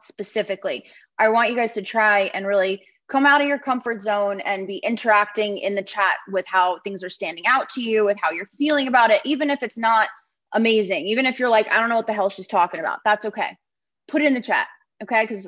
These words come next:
today is gonna be more of, like, a real talk kind of situation, but, um, it's not, I wouldn't say, like, tough love or anything like that. It's just gonna be blunt, as I know you guys have come to expect from me. So it makes it all better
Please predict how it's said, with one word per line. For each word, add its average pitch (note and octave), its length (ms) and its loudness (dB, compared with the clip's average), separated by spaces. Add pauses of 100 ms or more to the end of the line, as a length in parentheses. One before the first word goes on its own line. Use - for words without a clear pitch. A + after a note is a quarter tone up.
(120)
today C#4+ 500 2 (280)
is A3 120 -8
gonna D#4 200 2
be C#4+ 160 4
more C4+ 240 6
of, C4+ 60 2
like, A#3 120 2
a G#3+ 100 4
real B3+ 300 2
talk A#3 460 2
kind A#3 280 -2
of A3 120 -4
situation, C#4+ 760 -2 (280)
but, A#3 400 4 (140)
um, A3 360 4
it's G#3+ 140 -8
not, C4+ 320 0
I A#3+ 60 0
wouldn't C4+ 220 -6
say, A3 140 -4
like, F3 240 -6
tough G3 300 -6
love F#3+ 280 0
or F3+ 80 -4
anything F3 360 -8
like F3+ 180 -12
that. E3 220 2
It's - 200 -2
just - 240 -8
gonna A3 160 -4
be G#3+ 460 -2 (160)
blunt, F3+ 380 2 (480)
as G3 180 4
I G3+ 80 6
know G#3 240 4
you G#3+ 160 -2
guys G#3 240 4
have G3+ 140 -2
come G#3 200 -4
to G#3 120 -4
expect - 500 -8
from C#3+ 200 -14
me. A#2+ 220 -12
So G#3+ 340 2 (880)
it A3+ 160 2
makes A#3 240 -2
it A3 60 2
all A#3+ 180 6
better A#3 440 2